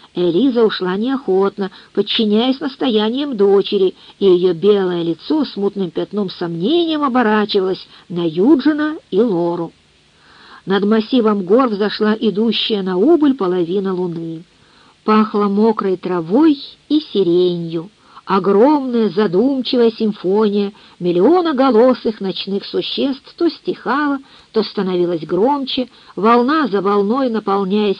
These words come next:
сердце твёрдой, бессознательной уверенностью. Бледный свет затопил звёзды. Он лежал на земле, как тишина, падал каплями сквозь паутину листвы молодых клёнов,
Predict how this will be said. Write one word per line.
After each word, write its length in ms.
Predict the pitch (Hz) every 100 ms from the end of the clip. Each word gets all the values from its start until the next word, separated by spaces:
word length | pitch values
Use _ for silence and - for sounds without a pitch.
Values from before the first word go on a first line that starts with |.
| -
сердце 380 | 220 214 -
твёрдой, 640 | 208 180 220 302 254 262 247 - -
бессознательной 1040 | 254 302 - 226 175 165 196 208 202 196 -
уверенностью. 920 | 185 160 160 170 165 160 - 151 156 _ _ _ - - -
Бледный 480 | 202 277 285 269 269 -
свет 220 | 302 240
затопил 420 | 247 240 254 233
звёзды. 640 | 196 180 190 202 170 185 - _ _ -
Он 160 | 185
лежал 360 | 190 180 196 180
на 120 | 185
земле, 320 | 180 180 190
как 220 | 208 202
тишина, 640 | - 190 - 190 175 180 190 _ _ _
падал 380 | 226 254 233 233
каплями 560 | 220 226 262 247 226 233
сквозь 320 | - 220 214
паутину 520 | - 220 214 226 214
листвы 380 | 220 208 - 208
молодых 460 | 196 185 175 165 -
клёнов, 540 | 165 175 262 262 240